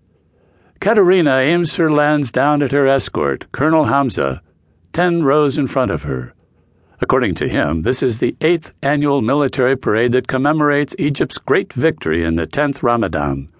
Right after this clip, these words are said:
also known as the Yom Kippur War.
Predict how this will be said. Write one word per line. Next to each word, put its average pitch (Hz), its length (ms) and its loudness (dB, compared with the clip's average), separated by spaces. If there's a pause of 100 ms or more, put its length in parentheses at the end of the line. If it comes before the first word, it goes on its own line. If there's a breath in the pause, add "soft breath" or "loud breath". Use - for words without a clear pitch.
(320)
also 131 380 0
known 85 400 0
as 107 140 0
the 104 100 0
Yom 120 320 0
Kippur 131 460 0
War. 120 520 0